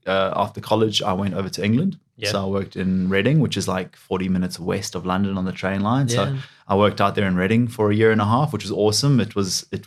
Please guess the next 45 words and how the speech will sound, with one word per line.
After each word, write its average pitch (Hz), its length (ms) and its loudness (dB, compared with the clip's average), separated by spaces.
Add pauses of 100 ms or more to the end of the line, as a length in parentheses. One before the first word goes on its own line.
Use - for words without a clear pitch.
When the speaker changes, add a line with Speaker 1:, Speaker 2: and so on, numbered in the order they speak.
Speaker 1:
we 95 280 -6
worked 101 300 -2
in 98 60 0
a 92 40 0
restaurant 95 340 -2
that 95 100 -2
was 98 240 -4 (260)
on, 98 300 2
on 92 280 2
the, 92 240 -4
um, 90 320 -4 (440)
Kennet 110 440 0
River, 120 360 4
which 104 220 -2
is, 98 260 -2
like, 98 200 -2 (260)
it - 140 -12
joins 98 340 2
the 85 80 -4
Thames 92 460 -2
about 92 300 0 (340)
two 104 200 -4
hundred 90 240 -6
meters 85 160 -8
down 92 320 -4
from 92 140 -8
where 92 120 -4
I 90 60 -6
worked. 92 300 -2
And 92 80 -6
we 95 80 -2
lived 104 180 0
on 92 80 0
Speaker 2:
Yeah, 107 80 0
Speaker 1:
the 104 60 -2
barge 101 420 2
Speaker 2:
nice. - 0 -
Speaker 1:
out 98 200 0
front. 107 280 -2
So 107 80 0
Speaker 2:
Yeah. 107 100 2
Speaker 1:
the 98 60 -2
barge 113 340 4
was 95 140 -2
this 101 200 -2